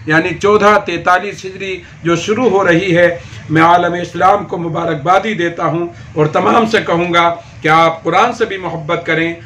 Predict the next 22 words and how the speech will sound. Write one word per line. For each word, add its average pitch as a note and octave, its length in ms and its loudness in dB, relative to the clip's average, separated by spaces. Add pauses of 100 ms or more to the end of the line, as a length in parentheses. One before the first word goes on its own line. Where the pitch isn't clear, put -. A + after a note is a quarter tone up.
(160)
सहाबा G#3 480 0
से A#3+ 140 -4
भी G#3+ 140 -4
प्यार F#3+ 300 2
करें E3+ 380 -2 (220)
और F3 100 0
अहले F#3 340 2
बैत D#3+ 300 0
रसूल D#3+ 460 -4
से F3 220 0 (360)
आप D#3 260 2
बेपनाह D#3+ 480 -2
मोहब्बत F3 480 -4
रखें। F#3+ 360 -2 (220)
यही G#3+ 220 2
हमारे E3+ 380 0
ज़िंदगी D#3 460 -2
के D3+ 120 -8
उसूल C#3 400 -8
हैं। - 180 -16 (540)
तो C#3 60 -16 (120)
बातिल G#3 560 0